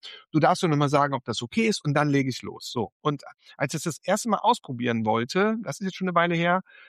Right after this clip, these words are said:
als das, als das, äh, äh, als Feature, äh, irgendwie rauskam, da hab ich tatsächlich, ich hab erstmal, ich war so in meiner, ja, und jetzt chatte ich mit K I, Blase-Welt drin. Ich hab zuerst gar keinen guten Anwendungsfall gefunden, weil,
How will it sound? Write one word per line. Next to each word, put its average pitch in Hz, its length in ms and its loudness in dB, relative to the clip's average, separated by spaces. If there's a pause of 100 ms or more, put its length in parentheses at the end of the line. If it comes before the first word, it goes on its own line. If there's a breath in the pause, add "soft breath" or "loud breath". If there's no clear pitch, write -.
(120)
als 139 140 -4
das, 143 240 -2
als 143 220 0
das, - 200 -10
äh, 131 120 -4
äh, 127 380 0
als 127 220 -6
Feature, 143 460 0
äh, 127 200 2
irgendwie 127 220 0
rauskam, 143 460 2 (1000 loud breath)
da 117 80 -2
hab 139 120 -6
ich - 100 -10
tatsächlich, - 640 -6 (720)
ich - 120 -6
hab - 180 -2
erstmal, 156 260 2
ich - 100 -4
war 123 100 0
so 185 340 2
in 170 140 2
meiner, 170 300 6
ja, 160 140 6
und 113 200 2
jetzt - 180 -6
chatte - 280 -2
ich - 80 -6
mit 127 180 -2
K 120 140 2
I, 143 260 -2
Blase-Welt 151 1080 2
drin. 170 360 0
Ich - 140 -4
hab - 160 -4
zuerst - 380 -2
gar 165 120 -4
keinen 180 240 0
guten 170 220 -4
Anwendungsfall 127 640 -2
gefunden, 101 560 -6
weil, 131 240 4